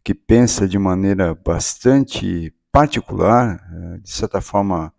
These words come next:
eh, não usual, eh, que foi membro do autonomismo italiano e manteve contato com figuras significativas da filosofia contemporânea, ah, como, por exemplo, Gilles Deleuze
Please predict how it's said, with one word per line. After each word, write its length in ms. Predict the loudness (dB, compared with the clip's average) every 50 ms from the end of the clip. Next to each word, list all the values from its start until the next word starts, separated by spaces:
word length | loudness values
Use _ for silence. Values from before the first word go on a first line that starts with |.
| _ _ _ _ _ _ _ _ -16
eh, 180 | -12 -10 -8 -4
não 380 | -2 2 4 6 8 8 8
usual, 680 | 6 6 6 6 8 8 10 10 8 6 4 -2 -10 _ -20 -20 -20 -20 _ _ _ -8
eh, 340 | -4 -4 -2 -2 -2 -4 -6
que 120 | -8 -10 -4
foi 200 | 2 4 4 4
membro 640 | 6 6 6 6 6 4 2 0 0 -2 -4 -6
do 460 | -6 -6 -4 -4 -4 -4 -6 -6 -8 -6
autonomismo 960 | -6 -6 -4 -2 0 0 0 0 -2 -2 -2 -2 -2 -4 -6 -8 -12 -12 -12 -16 _ -20
italiano 800 | -20 -14 -14 -14 -14 -8 -2 2 4 6 6 6 4 2 0 -4 _ _ -20 -20 -20 -20 _ _ _ _
e 180 | -8 -8 -6
manteve 520 | -4 -4 -4 -4 -4 0 2 2 2 0 -2
contato 500 | -4 -4 -4 0 2 2 2 2 0 -6
com 100 | -10 -8
figuras 500 | -4 -4 -2 0 0 2 4 2 2 0
significativas 1040 | -2 -6 -6 -6 -4 -4 -2 0 0 -2 0 2 2 2 2 2 0 0 0 2 0
da 80 | 0 -2
filosofia 500 | -2 -6 -6 -6 -4 -6 -4 -6 -6 -8
contemporânea, 960 | -6 -8 -8 -8 -10 -6 0 0 2 2 2 0 0 0 -2 -2 -6 -8 -12 _ _ _ _ _ _ _ _ _ _
ah, 560 | -10 -8 -6 -4 -4 -4 -4 -6 -6 -8 -10 -12 -10
como, 640 | -6 -4 -2 -2 -2 -2 -2 -2 -4 -4 -6 -8 _ 2
por 140 | 4 6
exemplo, 480 | 6 4 2 0 -2 -2 -2 -2 -2 -2
Gilles 200 | 0 0 -2 2
Deleuze 680 | 4 4 6 8 8 8 8 6 4 2 -4 -8 -12